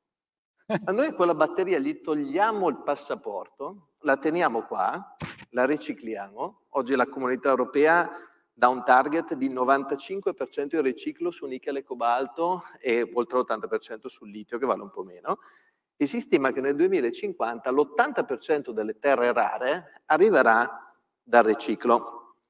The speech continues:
Speaker 1: Ma è
Speaker 2: Considera-
Speaker 1: tecnologicamente fattibile questo
Speaker 2: Sì,
Speaker 1: già
Speaker 2: sì,
Speaker 1: oggi?
Speaker 2: sì, assolutamente sì.
Speaker 1: Io sono fissato su questa cosa,
Speaker 2: Noi
Speaker 1: riusciamo a
Speaker 2: stiamo, noi
Speaker 1: recuperarla?
Speaker 2: stiamo già lavorando sulla, eh, sulla progettazione della prima fabbrica di riciclo,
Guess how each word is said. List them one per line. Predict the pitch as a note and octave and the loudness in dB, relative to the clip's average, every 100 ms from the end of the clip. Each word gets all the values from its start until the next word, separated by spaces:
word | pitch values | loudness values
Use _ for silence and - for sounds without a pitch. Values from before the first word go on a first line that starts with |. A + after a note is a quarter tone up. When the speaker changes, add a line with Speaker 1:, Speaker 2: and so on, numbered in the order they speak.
| _ | _
Speaker 1:
Ma | C3+ - | -2 6
è | D#3+ | 8
Speaker 2:
Considera- | D3+ G#3 F3+ G3 | 10 8 8 8
Speaker 1:
tecnologicamente | F#3+ D#3 F#3 F#3+ | 8 8 8 6
fattibile | F3+ F3+ G3 C3+ - | 4 4 2 2 2
questo | E3 A#2+ | 2 2
Speaker 2:
Sì, | C#3 | 4
Speaker 1:
già | D#3+ | 6
Speaker 2:
sì, | |
Speaker 1:
oggi? | E3 A#2 A#2+ | 4 4 2
Speaker 2:
sì, | |
assolutamente | C3 - - B2 B2 A#2 A#2 | 2 2 -2 -2 -2 -4 -8
sì. | - | 0
Speaker 1:
Io | D3+ | 2
sono | D#3 F#2+ | 4 4
fissato | E3 - F3+ C#3+ | 2 4 4 4
su | B2 | 0
questa | A#2+ C3+ C3+ | 0 0 4
cosa, | B2 | 4
Speaker 2:
Noi | B2 | 6
Speaker 1:
riusciamo | F3 G3+ G3 | 4 6 6
a | |
Speaker 2:
stiamo, | F3 | 6
noi | E3+ F3+ | 6 6
Speaker 1:
recuperarla? | F3+ G3 | 6 6
Speaker 2:
stiamo | F#3+ | 4
già | D3+ D#3+ | 4 6
lavorando | D#3+ D3+ C#3 C3+ C#3 | 6 4 2 0 0
sulla, | D3+ - B2 A#2+ G#2+ G#2 - - - A#2 G#2+ G#2+ G#2+ G#2+ | -2 -2 0 4 4 2 -4 -12 -12 -8 -6 -6 -10 -18
eh, | |
sulla | - A#2+ A#2 | -16 -8 -8
progettazione | - A2 A#2 C#3+ - A#2 | -8 -10 -6 -8 -8 -6
della | A2 | -6
prima | G2 A#2+ | -4 -8
fabbrica | A2 A2 G2 A2 G#2+ | -2 -2 -2 -8 -12
di | A2+ | -6
riciclo, | F#3 F3+ G#2+ - A2 | -6 -8 -16 -10 -8